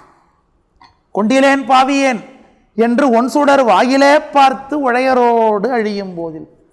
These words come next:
இப்ப வாசலை பார்த்துட்டு தான் உட்கார்ந்திருக்காங்க. இப்ப வாசலை விட்டு வெளியே போய், இப்ப சுந்தரமூர்த்தி சாமி இருக்கிற இடத்த பார்க்க போல. ஏன் போலன்னு தெரியல நமக்கு.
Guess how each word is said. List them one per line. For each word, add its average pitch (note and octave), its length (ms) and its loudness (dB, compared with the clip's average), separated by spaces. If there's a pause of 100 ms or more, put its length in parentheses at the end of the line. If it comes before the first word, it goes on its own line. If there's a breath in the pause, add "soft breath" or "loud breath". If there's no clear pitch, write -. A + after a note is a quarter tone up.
(440)
இப்ப G3 200 -4
வாசலை B3 240 0
பார்த்துட்டு C4 120 0
தான் C#4 340 0
உட்கார்ந்திருக்காங்க. A#3 480 -2
இப்ப - 60 -14
வாசலை G#3+ 300 -2
விட்டு B3 160 -4
வெளியே A#3+ 200 0
போய், B3 440 -6 (360)
இப்ப - 160 -12
சுந்தரமூர்த்தி B3 280 -6
சாமி A#3+ 120 -2
இருக்கிற A#3 260 -6
இடத்த A3+ 100 -8
பார்க்க G#3 240 -2
போல. E3 280 -8 (160)
ஏன் G#3 240 -6
போலன்னு F3 380 -8
தெரியல D3+ 140 -10
நமக்கு. A2+ 360 -18